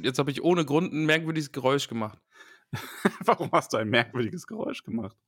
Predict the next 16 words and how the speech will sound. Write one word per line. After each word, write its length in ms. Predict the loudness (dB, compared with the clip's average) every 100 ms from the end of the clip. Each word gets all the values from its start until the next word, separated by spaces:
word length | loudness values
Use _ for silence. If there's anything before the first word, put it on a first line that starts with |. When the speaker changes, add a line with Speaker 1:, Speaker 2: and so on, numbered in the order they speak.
| -2
Speaker 1:
Ja, 140 | 0
das 140 | 2 4
sollte 200 | 2 2
so 100 | 0
der 120 | 2
Übergang 480 | 4 4 4 2 0
sein, 480 | 2 2 0 -4 -8 -6
und 280 | -4 -2 -2
damit 180 | -4 -6
die 40 |
Pause 360 | 0 2 2 0
überspielt 480 | -2 -4 -2 -2 -2
wird, 100 | 0
Speaker 2:
Ach 0 |
Speaker 1:
weißt? 180 | 0 0
Speaker 2:
so. 480 | -6 -12 -10 -10